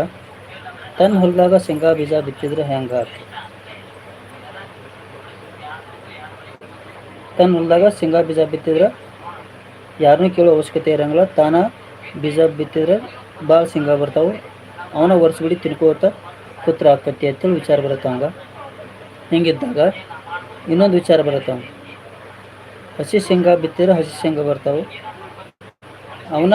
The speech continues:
ಹುರಿದ ಶೇಂಗಾ ಬಿತ್ತಿದ್ರೆ, ಹುರಿದ ಶೇಂಗಾ ಬಿತ್ತಿದ್ರೆ ಹುರಿದ ಶೇಂಗಾನ ಬೆಳಿತಾವಲ್ಲ ಅಂತೇಳಿ ವಿಚಾರ ಮಾಡಿ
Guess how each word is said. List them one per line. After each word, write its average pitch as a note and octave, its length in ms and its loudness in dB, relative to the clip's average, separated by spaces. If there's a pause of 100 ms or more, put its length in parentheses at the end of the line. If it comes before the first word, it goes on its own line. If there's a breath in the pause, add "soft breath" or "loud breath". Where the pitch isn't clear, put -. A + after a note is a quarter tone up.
(120)
ಹುರಿದ F#3 240 0
ಶೇಂಗಾ E3 240 4
ಬಿತ್ತಿದ್ರೆ, D#3 460 -2 (460)
ಹುರಿದ F#3 360 4
ಶೇಂಗಾ D#3 320 0
ಬಿತ್ತಿದ್ರೆ D3+ 400 -6 (560)
ಹುರಿದ F3+ 340 2
ಶೇಂಗಾನ D#3 360 0 (840)
ಬೆಳಿತಾವಲ್ಲ D#3 500 4
ಅಂತೇಳಿ D#3+ 320 2
ವಿಚಾರ D#3 180 4 (140)
ಮಾಡಿ D3+ 220 2